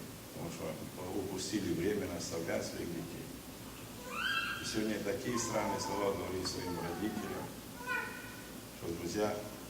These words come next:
я думаю, будет ли это благословение этим детям, которые так бастуют на своих родителей. Я свидетель, когда она дочь говорила своему папе: «Если бы ты бы ударился в какое-то дерево и погиб, я бы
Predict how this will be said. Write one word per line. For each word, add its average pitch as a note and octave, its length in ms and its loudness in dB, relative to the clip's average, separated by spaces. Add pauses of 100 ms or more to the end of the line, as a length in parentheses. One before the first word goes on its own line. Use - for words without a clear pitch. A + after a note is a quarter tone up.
(100)
я F#2 180 4 (160)
думаю, F2+ 440 2 (720)
будет B2+ 340 4
ли A2+ 120 6
это G#2+ 180 4
благословение G2 680 0
этим E2+ 260 -2
детям, - 320 -2
которые E2 400 -2
так E2+ 100 0 (140)
бастуют E2 340 -2 (100)
на - 80 -4
своих E2+ 280 -2 (180)
родителей. D#2+ 480 -4 (1160)
Я F#2+ 160 6
свидетель, G#2 540 2 (960)
когда D#2+ 180 0
она F#2 320 4
дочь G#2 240 4 (160)
говорила F#2 300 4
своему E2+ 420 0 (100)
папе: F#2+ 300 2 (560)
«Если G#2+ 240 4
бы G#2+ 140 4
ты B2 180 4
бы A2 140 10 (180)
ударился A2 480 6
в G2+ 160 -2
какое-то G#2 460 2 (100)
дерево G#2 400 4
и F2+ 60 2 (100)
погиб, A2+ 420 2
я F#2+ 120 2
бы F#2 120 0